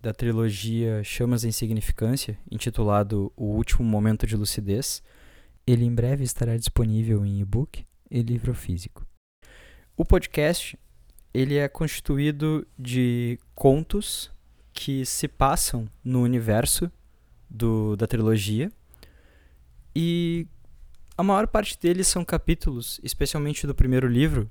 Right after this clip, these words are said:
nesse momento, mas já tem do segundo. Eu tô finalizando a escrita do segundo livro, nesse exato momento, e começando do terceiro.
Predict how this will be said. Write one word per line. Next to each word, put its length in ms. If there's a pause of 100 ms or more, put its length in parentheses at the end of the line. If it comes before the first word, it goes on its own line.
(120)
nesse 260
momento, 400
mas 160
já 120
tem 280
do 80
segundo. 540 (180)
Eu 160
tô 400
finalizando 720
a 60
escrita 480
do 80
segundo 380
livro, 340 (100)
nesse 240
exato 300
momento, 400
e 40
começando 500
do 80
terceiro. 520